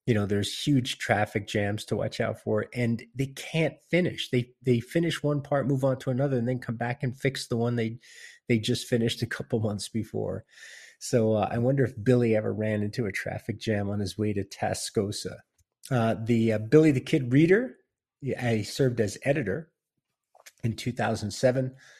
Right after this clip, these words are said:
and, uh, Deep Trails in the Old West. Um, he had, uh, eighteen books on, in the Lucky Luke series,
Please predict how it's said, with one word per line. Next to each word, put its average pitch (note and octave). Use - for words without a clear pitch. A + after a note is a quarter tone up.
and, G#2
uh, -
Deep C3
Trails B2
in A2+
the G#2+
Old A2+
West. -
Um, A#2
he C3
had, C#3
uh, A#2+
eighteen F3
books -
on, A#2+
in B2+
the A2+
Lucky B2+
Luke C3+
series, -